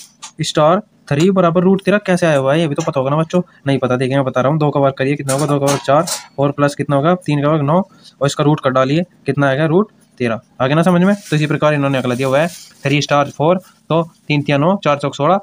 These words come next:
सोलह नौ पच्चीस, पच्चीस का root पाँच, तो यहाँ दिया हुआ है ना पाँच star बारह, इसका मान कितना दिया हुआ है बच्चों, पाँच star बारह का मान कितना होगा, तो देखिए पाँच पंजे पच्चीस प्लस बारह, बारह, बारह का वर्ग कितना हो गया,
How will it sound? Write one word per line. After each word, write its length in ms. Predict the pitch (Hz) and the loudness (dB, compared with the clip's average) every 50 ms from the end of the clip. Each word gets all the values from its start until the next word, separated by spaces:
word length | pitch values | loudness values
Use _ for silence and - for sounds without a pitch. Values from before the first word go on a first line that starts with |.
| - - | -4 -6
सोलह 200 | - 151 143 143 | -4 -2 0 0
नौ 80 | 143 135 | 0 0
पच्चीस, 280 | 139 135 - 180 185 - | -2 -2 -2 -2 -2 -2
पच्चीस 260 | 175 160 - 156 - | -4 -4 -4 -4 -2
का 60 | 156 | -2
root 160 | 147 147 143 | -2 -2 0
पाँच, 220 | - 156 175 196 - _ - - - | 0 0 0 0 -2 _ -14 -10 -6
तो 60 | - 147 | -2 -2
यहाँ 120 | 143 143 | 0 0
दिया 100 | 151 147 | 2 2
हुआ 60 | 139 | 2
है 60 | 135 | 2
ना 80 | 151 170 | 2 2
पाँच 300 | 165 151 156 185 196 - _ _ _ _ _ _ - | 2 2 2 2 0 -2 _ _ _ _ _ _ -6
star 300 | 143 - - 160 156 139 | -4 0 2 2 2 2
बारह, 300 | 135 139 151 180 190 190 | 2 2 4 2 2 0
इसका 200 | 160 - - 160 | -2 -2 0 0
मान 140 | 156 156 143 | 0 0 0
कितना 220 | - 143 143 139 | -2 -2 -2 -2
दिया 140 | 127 131 127 | 0 0 0
हुआ 120 | 123 127 135 | 0 0 0
है 60 | 139 | 0
बच्चों, 260 | 143 143 - 180 185 - _ _ _ _ _ _ _ _ - | -2 -2 0 -2 -2 -2 _ _ _ _ _ _ _ _ -2
पाँच 320 | 139 143 156 175 185 185 - _ _ _ - 139 | 0 2 2 2 0 -2 -6 _ _ _ -8 -8
star 360 | 127 - 151 151 170 185 - - _ _ - 131 | -4 0 2 2 2 2 0 -6 _ _ -6 -2
बारह 220 | 135 147 147 151 | 0 0 2 0
का 60 | 151 | 0
मान 160 | 151 147 143 131 | -2 -2 -2 -4
कितना 220 | 127 131 127 123 | -4 -4 -4 -2
होगा, 120 | 127 139 151 | -2 -2 -2
तो 80 | 156 | -2
देखिए 220 | 151 147 131 139 147 | -2 -2 -2 -2 -2
पाँच 180 | - 147 143 - | -2 -2 -2 -2
पंजे 160 | - 135 131 | -2 -4 -2
पच्चीस 400 | 127 123 - - - 175 - - _ _ _ _ _ _ _ _ _ _ _ _ _ _ - | -4 -4 -4 -2 -2 -2 -2 -4 _ _ _ _ _ _ _ _ _ _ _ _ _ _ -2
प्लस 160 | 139 143 139 | -2 0 0
बारह, 220 | 135 143 143 143 143 139 135 - 135 | 0 2 2 2 2 0 -2 -2 0
बारह, 260 | 135 139 143 147 147 | 2 2 2 2 2
बारह 240 | 139 143 139 139 139 | 2 2 2 2 2
का 100 | 143 147 | 2 2
वर्ग 140 | 139 139 131 | 0 0 -2
कितना 200 | - 139 139 143 | -4 -4 -2 0
हो 60 | 139 | 0
गया, 180 | 139 151 180 | 2 2 0